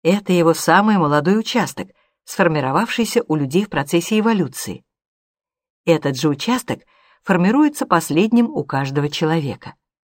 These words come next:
Лобная доля, получившая название «центр исполнительного функционирования»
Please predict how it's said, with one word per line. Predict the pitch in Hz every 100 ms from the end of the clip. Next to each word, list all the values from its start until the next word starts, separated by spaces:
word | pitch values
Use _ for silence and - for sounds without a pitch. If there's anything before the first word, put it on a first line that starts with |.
| _ _ _ _ -
Лобная | 151 160 139 147 131
доля, | 139 202 160
получившая | 143 147 147 - 156 151
название | 147 139 135 151 139 135 - - _ _
«центр | - 175 147 - - -
исполнительного | 151 - 147 151 190 190 127 123 117 - _
функционирования» | - 160 - - 151 226 277 139 113 98